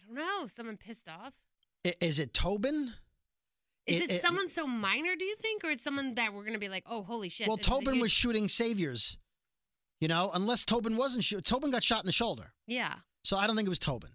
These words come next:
Speaker 2: 'cause they would have known not to shoot him,
Speaker 1: He's so
Speaker 2: possibly.
Speaker 1: background kind of. I don't think so.
Speaker 2: Well, it could be somebody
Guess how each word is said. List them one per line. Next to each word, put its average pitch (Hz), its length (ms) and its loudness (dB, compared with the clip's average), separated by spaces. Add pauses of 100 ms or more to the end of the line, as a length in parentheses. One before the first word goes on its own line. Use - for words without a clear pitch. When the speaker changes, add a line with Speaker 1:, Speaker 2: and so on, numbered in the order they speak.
(120)
Speaker 2:
'cause 156 120 -2
they 196 100 2
would 196 100 0
have 190 60 0
known 190 180 0
not 175 160 -2
to 156 60 0
shoot 170 200 2
him, 131 80 -2
Speaker 1:
He's 110 60 -4
so - 60 -2
Speaker 2:
possibly. - 280 -4
Speaker 1:
background 233 500 -6
kind 190 220 -18
of. 170 80 -20
I 185 100 -20
don't 190 240 -20 (220)
think 196 180 -20
so. - 160 -20 (920)
Speaker 2:
Well, 214 180 2
it 220 140 -2
could 330 160 0
be 339 100 2
somebody 202 500 2